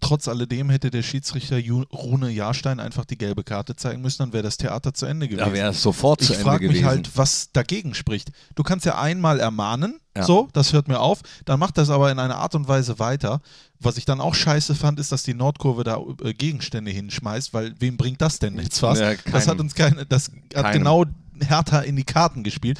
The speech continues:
Speaker 2: Ja.
Speaker 1: Außerdem geht, äh, geht man noch Gefahr, dass man den trifft und das wollen wir alle nicht. Äh, äh, ja, und einfach gelb und dann ist doch gut, dafür hat er doch die gelbe Karten. Also da waren so einige Geschichten am Samstag, wo ich sagen muss,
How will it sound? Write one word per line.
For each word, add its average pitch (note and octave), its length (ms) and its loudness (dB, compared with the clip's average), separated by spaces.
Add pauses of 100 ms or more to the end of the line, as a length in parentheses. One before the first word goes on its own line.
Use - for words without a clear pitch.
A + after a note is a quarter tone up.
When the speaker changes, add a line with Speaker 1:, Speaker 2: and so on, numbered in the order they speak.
Speaker 2:
Ja. G#2 160 2
Speaker 1:
Außerdem C#3 500 2
geht, C#3+ 160 -2 (200)
äh, C3 100 -2
geht C3 180 -4
man B2+ 100 -4
noch B2 140 -4
Gefahr, C3 280 0
dass B2+ 200 -4
man A#2 120 -6
den G#2+ 160 -6
trifft D3 320 0
und A2 140 -4
das - 200 -2
wollen A#2+ 180 -2
wir A#2+ 160 -2
alle A2+ 180 0
nicht. G#2 240 -6 (440)
Äh, B2 60 0
äh, A2 500 0 (160)
ja, A2+ 220 -2 (240)
und - 340 -14
einfach G3 260 -2
gelb G#3 380 0
und F3 140 -2
dann F#3+ 100 0
ist G#3+ 140 4
doch F#3+ 80 0
gut, A3 280 2
dafür F#3 200 2
hat A3+ 120 0
er G#3+ 60 6
doch F3 80 0
die D#3+ 120 0
gelbe A#2 260 2
Karten. G#2 320 -6 (260)
Also C#3+ 220 4
da C3+ 100 4
waren C#3+ 160 4
so C3 80 4
einige C3 380 0
Geschichten - 480 -2
am A#2 100 -6
Samstag, B2 340 -2
wo A#2+ 80 -2
ich A2+ 80 -4
sagen A#2 240 -4
muss, A2+ 200 -4